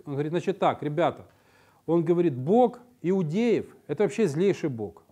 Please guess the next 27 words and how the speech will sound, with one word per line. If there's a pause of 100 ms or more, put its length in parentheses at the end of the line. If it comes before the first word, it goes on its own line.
(240)
потому
что
он (120)
вообще
просто
ужас,
что
он
творит. (640)
Это
есть
этот
демиург. (840)
Ветхий
Завет
выбрасываем
геть. (500)
Это
все
Писание,
это
вообще
не
Писание. (200)
Это
полностью, (760)
э,